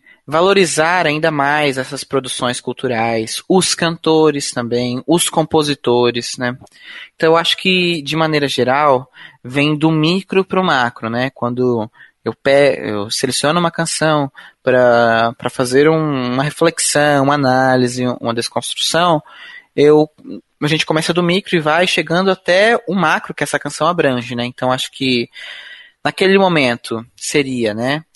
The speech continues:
é, dar visibilidade pra essas, mais visibilidade pra essas canções, pros compositores, pros cantores, e também pros povos que ali estavam narrados, né, os povos originários, a formação de Mato Grosso do Sul, né,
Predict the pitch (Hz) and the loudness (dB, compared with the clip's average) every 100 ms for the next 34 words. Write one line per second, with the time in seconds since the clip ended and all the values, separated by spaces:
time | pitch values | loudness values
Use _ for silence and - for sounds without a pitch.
0 | _ _ _ - 110 113 110 110 107 107 | _ _ _ -4 0 2 2 2 2 0
1 | - - _ _ _ - 127 151 170 165 | -2 -8 _ _ _ -6 0 0 0 -2
2 | 160 151 143 131 139 165 156 - 135 - | -2 0 2 2 2 0 -2 -4 -4 -4
3 | - - 123 135 175 160 147 135 127 120 | -10 -10 -4 -2 0 -2 -4 -4 0 -2
4 | - 131 135 - 135 127 131 131 - 123 | -2 -12 -12 -10 -6 -2 -2 -4 -8 -14
5 | - 123 123 123 117 - 131 - - 131 | -12 -12 -12 -10 -10 -10 -10 -10 -8 -10
6 | - 127 131 143 - _ - 180 190 170 | -4 -2 -2 -4 -12 _ -10 -4 0 2
7 | 175 190 - 190 - - 165 190 190 - | 0 -2 -6 -6 -2 2 4 4 0 -2
8 | 175 151 175 - 170 180 196 208 135 117 | 0 2 0 0 0 2 0 0 -2 -4
9 | 120 120 127 - 113 117 117 117 135 127 | -6 -8 -6 -2 -2 -2 -4 -4 -4 -2
10 | 117 110 110 - - - - 151 175 147 | 0 0 -2 -10 -16 -10 -4 -2 0 0
11 | 147 143 139 131 127 123 120 131 - - | -2 0 0 -2 0 -2 -2 -6 -6 -2
12 | 127 131 117 117 127 | 0 0 0 0 -2